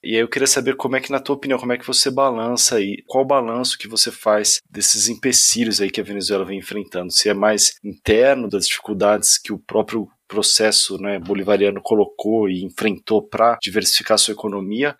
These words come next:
ou se f-, fundamental mesmo foram essas interferências norte-americanas?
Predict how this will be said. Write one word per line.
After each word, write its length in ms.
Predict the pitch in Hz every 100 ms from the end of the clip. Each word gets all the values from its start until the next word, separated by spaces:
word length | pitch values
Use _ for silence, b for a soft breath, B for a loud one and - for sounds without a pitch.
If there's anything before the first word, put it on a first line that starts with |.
| -
ou 160 | 113
se 160 | 127 -
f-, 220 | - - -
fundamental 720 | - 120 117 117 104 117 113
mesmo 240 | 110 107 -
foram 500 | - 120 120 110 82
essas 380 | 101 104 - 107
interferências 720 | 110 113 - 107 107 104 101
norte-americanas? 1000 | 104 101 104 101 101 - 90 87 - -